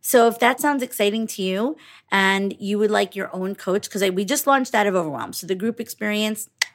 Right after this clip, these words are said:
that is, that ship has sailed. But if you would like to work with moi as your coach, um,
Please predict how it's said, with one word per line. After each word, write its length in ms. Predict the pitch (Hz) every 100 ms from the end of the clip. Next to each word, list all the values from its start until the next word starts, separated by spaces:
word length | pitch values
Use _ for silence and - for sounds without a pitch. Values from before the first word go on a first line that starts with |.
| _ _
that 280 | 196 156 -
is, 420 | 202 196 190 - - _
that 180 | 208 -
ship 160 | -
has 140 | 233 214
sailed. 420 | 180 117 - - - - - - - -
But 480 | 233 240 190 190 -
if 180 | 214 226
you 60 |
would 120 | 214
like 340 | 208 220 220 _
to 260 | - 247 220
work 280 | 208 202 -
with 320 | 190 190 180 -
moi 600 | 190 190 214 180 185 254 - _ -
as 180 | 202
your 120 | 185 190
coach, 460 | - 175 214 - - - - - -
um, 440 | 208 220 226 214